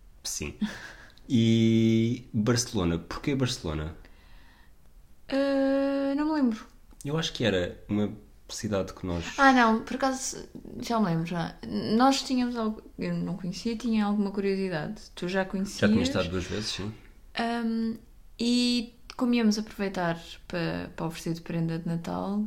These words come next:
Speaker 2: queríamos uma viagem que não fosse muito cara. E, além disso, o meu irmão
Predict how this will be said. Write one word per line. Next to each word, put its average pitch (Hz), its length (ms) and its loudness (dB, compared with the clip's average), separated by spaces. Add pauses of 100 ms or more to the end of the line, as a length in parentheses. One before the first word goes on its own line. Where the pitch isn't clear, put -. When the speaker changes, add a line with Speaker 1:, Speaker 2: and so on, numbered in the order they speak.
Speaker 2:
queríamos 175 340 -4
uma 160 80 -6
viagem 156 300 -6
que 165 100 -10
não 160 100 -6
fosse - 540 -12
muito 170 240 -4
cara. 208 420 -4 (720)
E, 214 160 4
além 220 320 6
disso, 226 1160 -2
o 220 140 0
meu 220 200 8
irmão 226 840 4